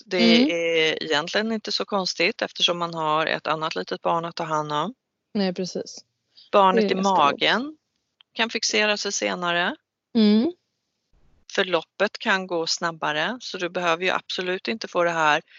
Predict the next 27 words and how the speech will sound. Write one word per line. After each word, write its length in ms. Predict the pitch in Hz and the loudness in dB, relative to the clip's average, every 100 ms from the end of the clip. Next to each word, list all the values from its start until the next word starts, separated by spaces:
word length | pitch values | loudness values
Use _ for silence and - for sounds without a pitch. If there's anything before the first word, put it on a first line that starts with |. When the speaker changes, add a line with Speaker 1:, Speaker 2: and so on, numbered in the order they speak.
| - - | -20 -12
Speaker 1:
som 400 | - 185 160 156 | -4 -2 -2 -4
du 260 | - 165 160 | -4 -2 0
hade 220 | 165 160 156 | 0 -2 -2
tidigare, 680 | 170 160 190 196 170 143 - | -4 -2 0 2 2 2 0
Asabia, 560 | - 160 156 151 160 | -4 -2 -2 -2 0
det 60 | 175 | 2
Speaker 2:
Nej. 80 | 175 | 4
Speaker 1:
här 240 | 170 147 147 - _ _ _ | 4 2 0 -10 _ _ _
långa 360 | 185 175 165 220 | 2 2 2 -2
förloppet. 640 | 269 233 156 _ - - 254 - _ _ _ _ _ | 0 -2 -4 _ -4 -4 -4 -16 _ _ _ _ _
Speaker 2:
Det 140 | 226 | 0
mest 320 | 214 233 240 | 2 2 2
sannolika 600 | - 240 247 277 320 - | 4 4 6 4 2 4
är 120 | 233 226 | 2 4
väl 140 | 220 | 2
att 140 | 180 | 0
det 80 | - | -2
går, 460 | 170 185 180 160 147 - - | -4 0 2 0 -4 -8 -8
alltså 220 | 220 208 | -6 -4
det 180 | 196 214 | -2 -4
brukar 400 | 202 214 226 233 | -2 -2 -2 -2
ju 60 | 202 | -2
gå 100 | 190 | -4
snabbare. 280 | 208 180 | -4 -2
Jag 80 | 180 | -2
försöker 320 | 262 - 254 | 0 0 0
bara, 340 | 240 233 196 | 4 6 6